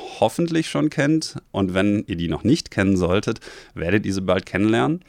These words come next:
Ich blog-, ähm, ich poste das Ganze natürlich auch in meinem Blog, wie gesagt, auf meiner Homepage w w w nikolas alexander otto punkt d e. Und da könnt ihr dann auch immer die Shownotes nachschauen.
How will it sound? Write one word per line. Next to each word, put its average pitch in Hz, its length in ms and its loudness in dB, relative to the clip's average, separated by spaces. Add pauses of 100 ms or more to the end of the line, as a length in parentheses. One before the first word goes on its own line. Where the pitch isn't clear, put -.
(520)
Ich 101 160 -4
blog-, 98 280 2 (180)
ähm, 85 400 0
ich - 120 -10
poste 117 260 0
das 98 140 2
Ganze 104 220 2
natürlich 98 380 2
auch 95 120 -2
in 90 120 0
meinem 82 260 2
Blog, - 560 0
wie 90 140 -4
gesagt, 92 260 0
auf - 120 -6
meiner 85 380 2 (100)
Homepage 101 680 0
w 98 200 0
w 90 120 0
w 90 240 2
nikolas 98 640 2
alexander 82 560 -2
otto 87 300 -2
punkt - 80 -14
d 78 280 -4
e. 92 340 -4 (680)
Und 92 640 2
da 90 100 4
könnt 107 200 0
ihr 92 60 0
dann 87 140 0
auch 85 160 -2
immer 87 160 -2
die 82 120 -4
Shownotes 135 480 0
nachschauen. 104 720 2